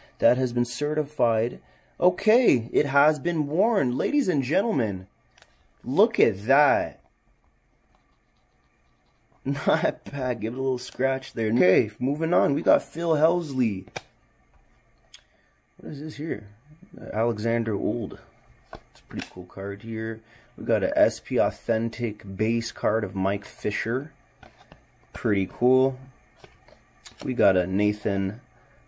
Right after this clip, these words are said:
Lafayette Victory. We got a Francis Boylan.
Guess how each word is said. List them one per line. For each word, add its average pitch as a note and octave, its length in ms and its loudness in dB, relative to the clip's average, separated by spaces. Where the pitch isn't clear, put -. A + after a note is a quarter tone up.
Lafayette F#2+ 1000 2
Victory. B2 800 -4
We B2 200 0
got G2+ 340 4
a F2+ 540 0
Francis G2 840 -6
Boylan. A2 920 -2